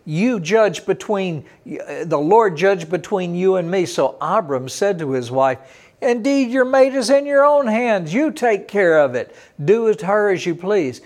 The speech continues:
He should have taken a stand. He should have said, Sarai, now, I did what you said earlier, and that wasn't right.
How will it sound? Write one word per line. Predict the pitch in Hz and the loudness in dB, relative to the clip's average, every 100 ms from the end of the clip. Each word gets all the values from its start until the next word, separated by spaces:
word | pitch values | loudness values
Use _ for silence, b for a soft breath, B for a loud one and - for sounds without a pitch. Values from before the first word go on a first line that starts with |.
| B B B | B B B
He | 147 | -8
should | 131 - 240 | -6 0 2
have | 180 | 0
taken | - 175 - 151 | -2 -4 -4 -8
a | 139 | -10
stand. | - - 151 127 113 107 - b b | -10 -6 -6 -6 -12 -18 -20 b b
He | - | -8
should | 160 233 214 | 0 2 2
have | 185 | 0
said, | 196 143 | 0 -2
Sarai, | - 156 165 190 208 220 214 - B B B B | -2 -2 0 2 0 -2 -8 -20 B B B B
now, | 160 180 139 - b b b - - _ | 2 4 2 -4 b b b -20 -20 _
I | 170 233 | -2 0
did | 196 226 180 | 2 2 2
what | 202 160 | 0 0
you | 180 196 | -2 -4
said | - - 196 165 | -2 2 4 4
earlier, | - 190 170 135 123 123 127 - _ | 2 2 2 0 -2 -2 -6 -14 _
and | 143 143 | -6 2
that | 214 196 | 2 2
wasn't | 190 170 - | -2 -4 -6
right. | 147 151 107 87 | -2 0 -2 -6